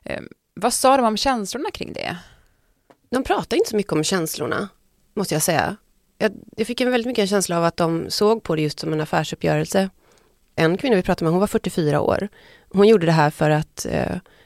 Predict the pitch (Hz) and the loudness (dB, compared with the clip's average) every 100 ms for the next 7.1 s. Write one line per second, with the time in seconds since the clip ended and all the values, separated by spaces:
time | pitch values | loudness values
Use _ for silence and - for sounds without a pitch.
0 | _ - 175 160 - - 147 147 185 - | _ 0 2 2 0 -4 -2 0 0 -2
1 | 202 240 214 156 - 165 165 - 160 156 | 0 0 2 0 0 -2 -4 -4 -4 -2
2 | 156 151 147 160 156 147 156 147 151 156 | -2 -2 0 0 0 2 0 -2 -4 -4
3 | - 165 156 170 151 - - 147 - - | -2 2 2 2 0 -2 -4 -4 -2 -4
4 | - - - - - - - - - - | -6 -18 -20 -20 -20 -20 -20 -20 -20 -6
5 | 226 226 240 254 254 262 220 214 175 170 | -4 -2 0 2 2 0 2 2 2 2
6 | 208 175 170 180 208 220 185 - - 170 | 2 2 0 4 6 6 2 0 -2 0
7 | 170 | 0